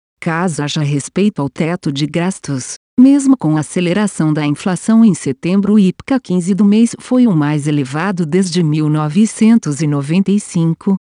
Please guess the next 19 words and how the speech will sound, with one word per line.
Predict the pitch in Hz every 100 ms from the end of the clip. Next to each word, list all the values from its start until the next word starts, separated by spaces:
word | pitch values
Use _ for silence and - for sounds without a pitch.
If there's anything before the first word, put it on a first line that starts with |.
| -
alta | 202 185 165
de | 151
zero | 147 185 196
vírgula | 151 160 175 147 139
noventa | 135 139 165 196
e | 202 -
quatro | 180 170 208
por | 202 214
cento. | - 175 143 135 135 127 _ -
A | 165
subida | - 175 175 170
de | 196
preços | - 175 160 147 -
também | 220 202 226 240
se | -
manifesta, | 156 147 135 - 170 - 135 127 _
em | 254
menor | 247 226 214 165 190
escala, | 180 - 165 175